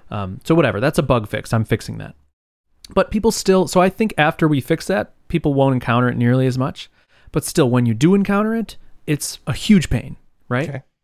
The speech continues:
Speaker 2: Yep.
Speaker 1: it's a huge pain for me.
Speaker 2: Yes, it's a terrible error.
Speaker 1: Big time.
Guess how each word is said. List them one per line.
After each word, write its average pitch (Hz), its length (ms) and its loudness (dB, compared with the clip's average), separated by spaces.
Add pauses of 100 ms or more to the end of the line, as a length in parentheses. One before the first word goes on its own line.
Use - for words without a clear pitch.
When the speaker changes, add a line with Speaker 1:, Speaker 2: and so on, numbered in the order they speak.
(140)
Speaker 2:
Yep. 127 160 0
Speaker 1:
it's 151 100 -4
a - 20 0
huge 240 220 4
pain 180 220 2
for 120 100 0
me. 113 460 -2 (120)
Speaker 2:
Yes, - 400 -12
it's - 120 -16
a - 20 -12
terrible 120 360 0
error. 143 160 -6
Speaker 1:
Big 151 220 4
time. 85 320 -8